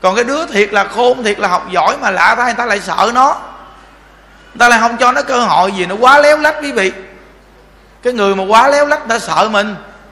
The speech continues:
Vì mình quá khôn, quá léo lách người ta sợ mình quý vị. Sợ mình giành của người ta. Nhưng mình hiền hiền, nhìn thấy thật thật vậy đó mà lạ tai. Mình cũng có bị một số người ăn hiếp.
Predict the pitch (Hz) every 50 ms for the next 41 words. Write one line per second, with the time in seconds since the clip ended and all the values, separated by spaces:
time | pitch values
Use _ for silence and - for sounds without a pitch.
0 | - - - _ _ _ _ _ _ _ _ _ _ _ _ _ _ _ _ _
1 | _ _ _ _ _ _ _ _ _ - _ _ _ _ _ _ 180 170 180 175
2 | 180 180 180 180 175 190 220 240 285 - - 220 240 233 233 226 226 247 262 285
3 | 294 294 294 294 302 311 302 233 220 180 175 151 160 196 202 185 185 185 240 226
4 | 214 165 - - - - - - - _ _ _ _ _ _ _ _ _ _ _
5 | _ _ - - 151 170 185 180 165 156 156 190 180 180 170 147 165 180 226 247
6 | 208 190 190 202 202 - - - - - - - - _ _ _ _ _ _ _
7 | _ _ _ _ _ _ _ _ _ _ _ _ _ _ _ _ _ _ _ _
8 | _ - 220 226 202 202 233 220 214 202 202 202 208 202 208 202 196 202 202 208
9 | 208 214 214 202 202 190 190 202 202 196 196 196 190 190 185 185 - 185 180 -
10 | 165 175 185 196 - 202 180 180 202 220 254 254 226 185 175 165 156 165 190 233
11 | 226 240 233 233 240 247 - - - - - - - - _ _ _ _ _ _
12 | _ _ _ _ _ _ _ _ _ _ _ _ _ - 185 196 196 - 208 226
13 | 226 285 294 285 233 196 196 220 226 214 196 190 - 269 285 285 240 196 196 214
14 | 233 247 247 254 285 330 381